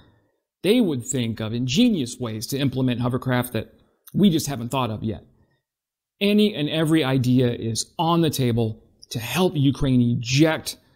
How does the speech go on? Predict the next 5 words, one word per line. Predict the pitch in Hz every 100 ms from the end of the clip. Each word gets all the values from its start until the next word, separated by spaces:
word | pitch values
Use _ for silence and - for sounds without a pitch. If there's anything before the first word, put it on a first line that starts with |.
| _ _ _ -
their | 135 127
invaders | 123 143 147 123 110 -
from | - 123 123
Ukrainian | 123 139 135 127 120
lands. | 117 123 113 110 110